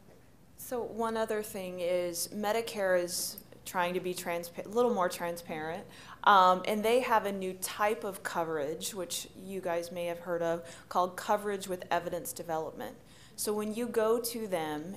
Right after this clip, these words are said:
Speaker 2: and ask for coverage on a national basis for a new technology or a new therapy, but they don't think your data is quite there yet,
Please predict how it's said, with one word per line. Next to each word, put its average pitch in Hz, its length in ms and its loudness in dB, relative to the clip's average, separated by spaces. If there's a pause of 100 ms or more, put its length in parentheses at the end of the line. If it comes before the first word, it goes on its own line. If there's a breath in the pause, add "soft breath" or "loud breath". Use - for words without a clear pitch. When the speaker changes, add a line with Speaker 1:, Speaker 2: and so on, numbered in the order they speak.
Speaker 2:
and 175 220 -2
ask 180 320 2
for 190 120 -8
coverage 170 520 -4
on 170 140 -4
a 165 40 -4
national 170 500 -2
basis 165 460 -4
for 185 180 -6
a 185 60 -2
new 196 200 -10
technology 165 800 -4
or 160 100 0
a 156 60 0
new 175 200 -4
therapy, 165 760 -2 (320 loud breath)
but - 100 -6
they 202 120 4
don't 254 200 2
think 240 240 -2
your 214 100 -2
data 185 280 0
is 180 200 0
quite 170 480 0
there 170 220 0
yet, 147 420 -4